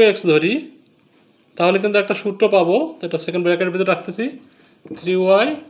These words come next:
মাইনাস ফোর জেড এর হোল স্কয়ার। অর্থাৎ পরের লাইনে কিন্তু আমরা এটাকে এ স্কয়ার মাইনাস বি স্কয়ার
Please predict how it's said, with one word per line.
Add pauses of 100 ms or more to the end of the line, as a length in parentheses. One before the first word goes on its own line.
(140)
মাইনাস (200)
ফোর (1200)
জেড (140)
এর (480)
হোল (120)
স্কয়ার। (580)
অর্থাৎ
পরের
লাইনে
কিন্তু
আমরা (680)
এটাকে (440)
এ (300)
স্কয়ার (100)
মাইনাস (120)
বি (140)
স্কয়ার